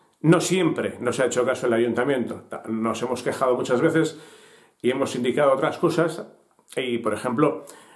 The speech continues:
a mí me alegra que José Miguel Palazuelo, por ejemplo, me pedía asesoramiento de muchas cosas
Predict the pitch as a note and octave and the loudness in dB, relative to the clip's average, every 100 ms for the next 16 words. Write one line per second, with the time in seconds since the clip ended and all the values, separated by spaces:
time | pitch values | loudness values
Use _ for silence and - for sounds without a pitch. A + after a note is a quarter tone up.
0 | - A#2+ C#3+ C4+ A#3+ D3 C3 G3 F3+ G2+ | -8 -2 2 2 2 0 0 0 0 -4
1 | A#2+ A#2 - C3+ C#3+ B2+ D3 F3 E3 E3+ | -8 -10 -8 -6 -2 2 4 4 4 6
2 | G3+ G#3+ - B2+ A#2+ D#3 G#3+ E3+ B2 A#2+ | 4 2 0 2 4 6 6 6 4 2
3 | C#3+ D#3 D3+ E3+ D3 C#3+ D3 G3 D#3+ B2 | 2 2 0 0 0 0 0 2 2 2
4 | G#2+ - F#3 - G2 - - | -2 0 2 2 -4 -6 -18